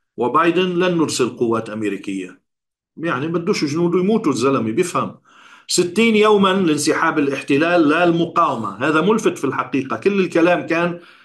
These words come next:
إنه في مهلة لانس-، لا مهلة لانسحاب المقاومة بالنص. واستهداف قائد سلاح الجو في تل أبيب. نقول:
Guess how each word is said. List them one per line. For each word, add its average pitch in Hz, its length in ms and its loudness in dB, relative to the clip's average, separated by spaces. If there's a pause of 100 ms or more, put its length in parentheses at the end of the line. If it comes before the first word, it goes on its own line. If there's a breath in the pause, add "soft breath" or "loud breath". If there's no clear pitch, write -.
(120)
إنه 165 200 2
في 170 160 0
مهلة 180 320 4
لانس-، 147 320 0
لا 175 260 4
مهلة 185 420 2
لانسحاب 135 540 0
المقاومة 95 580 -10 (1200)
بالنص. 139 600 -2 (960 soft breath)
واستهداف 175 760 0
قائد 180 280 0
سلاح 156 380 0
الجو 156 560 0 (480)
في 160 160 2
تل 131 280 0
أبيب. 107 360 -8 (1080)
نقول: 165 600 0